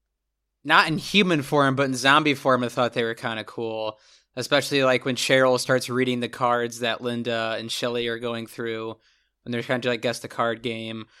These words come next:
Or when Linda's doing that creepy, creepy laugh sitting Indian style.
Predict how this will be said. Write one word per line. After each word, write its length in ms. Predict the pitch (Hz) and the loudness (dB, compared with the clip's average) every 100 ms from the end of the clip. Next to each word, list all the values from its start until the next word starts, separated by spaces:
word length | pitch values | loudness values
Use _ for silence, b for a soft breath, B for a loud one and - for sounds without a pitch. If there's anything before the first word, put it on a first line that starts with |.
| _ _ _ - | _ _ _ -4
Or 100 | 127 | 0
when 160 | 127 123 | 0 2
Linda's 380 | 131 127 123 | 0 0 -2
doing 260 | - 127 123 | 0 0 0
that 380 | 120 113 107 - _ _ - | -2 -2 -4 -8 _ _ -16
creepy, 520 | - 156 143 135 135 | -8 -4 -4 -2 -4
creepy 460 | - 135 127 131 120 | -4 -6 -2 -2 -2
laugh 340 | 117 117 117 | -2 -2 -2
sitting 340 | - 127 117 | -4 -4 -4
Indian 360 | 117 117 117 113 | -4 -2 -2 -4
style. 720 | - 117 110 110 110 110 - | -4 -2 0 -2 -4 -6 -8